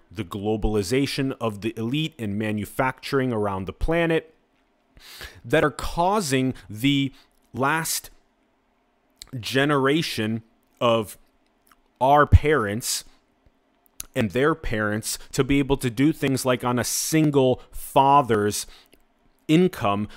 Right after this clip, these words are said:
be able to afford their full house to be paid off and to send both their kids to college and to buy another house in the woods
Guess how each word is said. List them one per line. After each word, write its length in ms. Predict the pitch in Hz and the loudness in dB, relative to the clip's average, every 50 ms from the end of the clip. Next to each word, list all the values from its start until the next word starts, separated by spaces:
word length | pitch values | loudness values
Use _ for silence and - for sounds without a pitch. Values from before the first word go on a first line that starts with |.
| - - 117 | -20 -12 -2
be 200 | 113 127 131 139 | 0 2 4 4
able 200 | 143 131 147 143 | 2 2 2 -2
to 300 | 131 - - 143 135 - - | -2 0 2 2 2 2 0
afford 720 | 131 123 - - - - 160 170 185 175 165 143 120 - - - - | -2 -4 -4 -6 -8 -6 0 2 4 6 4 4 2 -2 -12 -14 -14
their 540 | 98 104 104 117 135 156 165 170 165 156 - - _ | -12 -6 0 4 6 6 6 6 4 2 -2 -18 _
full 460 | - - - - - 170 185 185 165 | -20 -20 -14 -4 0 0 2 2 0
house 500 | - - - - 165 170 165 - - - | -2 -6 -4 -2 -2 0 0 -2 -8 -8
to 100 | - 143 | -8 -8
be 180 | 120 123 120 | -6 -6 -8
paid 320 | 117 - - 143 131 120 104 | -6 -6 -4 -4 -2 -2 -2
off 360 | 101 98 98 98 - - - _ _ - _ - | -2 -2 -2 -4 -6 -8 -18 _ _ -18 _ -2
and 260 | 160 165 175 180 175 | 0 2 2 2 0
to 80 | 175 151 | -2 -4
send 320 | - - 160 151 139 113 | -2 -2 0 0 0 2
both 220 | 131 135 143 - | 2 0 0 0
their 100 | - 139 | -2 -6
kids 340 | 135 - - - 135 120 - | -6 -6 -4 -4 -4 -4 -6
to 100 | - 120 | -16 -16
college 500 | - - - 120 110 104 104 107 104 - - - - - _ | -12 -6 -4 -2 0 0 0 -2 -4 -6 -14 -16 -20 -16 _
and 280 | - 160 175 185 190 - | -2 0 2 2 0 0
to 120 | - 170 | -2 -4
buy 440 | 143 107 - 131 139 147 147 151 143 - | -2 0 0 0 2 2 0 0 -2 -2
another 540 | 123 113 110 123 143 165 180 160 175 160 | -4 -2 -2 0 2 2 2 2 2 0
house 580 | 131 - - - 123 110 110 107 - - - - - - _ _ _ _ _ _ _ _ - | 0 -2 -4 -4 -2 -2 -2 -4 -4 -6 -8 -10 -12 -18 _ _ _ _ _ _ _ _ -2
in 200 | - 143 147 143 | 0 0 2 2
the 100 | 123 123 | 2 0
woods 500 | 110 104 120 147 165 151 127 117 107 - | 0 0 0 2 4 4 2 2 -2 -8